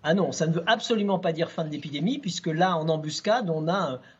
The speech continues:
potentiellement le, le variant Delta, euh, ou variant indien, euh, qui est en train de sévir au Royaume-Uni, et il n'y a pas de raison qu'on puisse y échapper, nous aussi. Donc il va falloir être vigilant quand même, au moins sur ce point.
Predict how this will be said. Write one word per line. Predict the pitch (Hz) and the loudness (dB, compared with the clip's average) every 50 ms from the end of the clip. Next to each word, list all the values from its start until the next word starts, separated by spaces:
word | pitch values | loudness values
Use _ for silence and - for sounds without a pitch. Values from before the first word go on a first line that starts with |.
| _ - | _ -4
potentiellement | - 175 165 - 180 175 170 - 196 180 175 175 180 185 | -2 -2 0 2 0 0 0 0 0 2 2 2 2 2
le, | 175 151 139 - | 0 -2 -4 -6
le | - 143 151 | -6 -6 -8
variant | 143 147 165 147 160 165 160 156 | 0 0 0 2 2 0 0 2
Delta, | 156 160 156 156 156 - 165 156 156 143 127 | 2 0 0 0 -2 -2 -2 -2 0 -2 -4
euh, | 123 | -6
ou | 127 127 127 | -6 -8 -6
variant | 123 143 131 147 156 156 143 143 | -4 -4 -4 -2 -2 -2 -2 -2
indien, | 143 143 143 151 170 175 220 285 277 - - - - _ | -4 -4 -2 0 2 2 2 0 -2 -8 -18 -20 -12 _
euh, | 135 139 135 | -4 -4 -4
qui | - - 180 | 0 2 4
est | |
en | 165 165 | 4 4
train | 165 170 - 185 185 185 | 2 0 0 0 0 0
de | 170 147 147 143 | 0 -2 -6 -6
sévir | - - - 165 151 151 165 170 156 151 | -6 -2 -2 -2 0 2 0 0 0 0
au | 143 | -2
Royaume-Uni, | 135 151 151 151 147 147 147 147 143 156 185 240 254 | 0 0 0 0 -2 -4 -6 -4 0 2 4 4 4
et | |
il | 190 | 4
n'y | 160 | 2
a | 139 | 2
pas | 127 - 147 | 2 2 0
de | 143 147 | 0 2
raison | 151 165 151 - 175 214 233 220 | 2 2 2 2 0 2 2 0
qu'on | 220 - 190 185 165 143 143 139 131 | 0 0 0 0 0 0 -2 -6 -6
puisse | 113 - 180 196 196 - - | -4 -2 -2 -2 -2 -2 -4
y | 160 151 | -4 -2
échapper, | 151 151 - 156 - - 233 233 | 0 0 0 0 0 -2 0 0
nous | 220 220 | 2 2
aussi. | 196 185 175 - 170 | 2 2 2 0 -2
Donc | 143 139 131 | -2 -4 -6
il | 143 143 | -4 -6
va | 143 | -4
falloir | - - 165 202 208 | -2 0 0 2 2
être | 226 226 - 180 | 0 0 0 -2
vigilant | 160 151 170 196 185 196 202 202 202 | 0 2 2 2 4 2 2 2 0
quand | 190 196 185 | 2 0 0
même, | 170 190 220 214 190 | 2 2 2 2 2
au | 185 | 2
moins | 185 202 | 2 2
sur | 202 190 - 170 | 2 0 -2 -6
ce | - - | -6 -6
point. | - - - 117 110 | -8 -8 -10 -14 -14